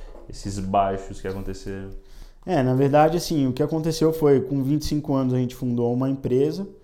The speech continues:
Speaker 2: é, que foi pioneira nesse mercado. Rapidamente a gente conseguiu algum sucesso, é, e rapidamente a gente começou a receber term sheet de todos os principais investidores no Brasil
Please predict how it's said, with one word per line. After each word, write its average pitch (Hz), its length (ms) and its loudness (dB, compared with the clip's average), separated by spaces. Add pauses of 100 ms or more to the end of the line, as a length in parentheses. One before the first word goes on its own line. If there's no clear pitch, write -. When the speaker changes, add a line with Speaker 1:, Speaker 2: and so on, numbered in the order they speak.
(460)
Speaker 2:
é, 117 300 -2
que - 100 -10
foi 120 160 0
pioneira 120 560 2
nesse 117 240 -4
mercado. 131 580 0
Rapidamente 135 760 0
a - 20 0
gente 127 180 -4
conseguiu 120 420 -2
algum 120 300 2
sucesso, 143 640 -6 (640)
é, 117 800 0 (640)
e 117 1600 -6
rapidamente 127 580 4
a - 20 -2
gente 139 180 0
começou 135 380 0
a - 20 2
receber 127 420 0
term 123 280 0
sheet 127 360 -4
de 131 280 0
todos 131 340 -4
os 135 80 -10
principais 127 560 -2
investidores 120 540 -4
no 135 80 -2
Brasil 151 560 -2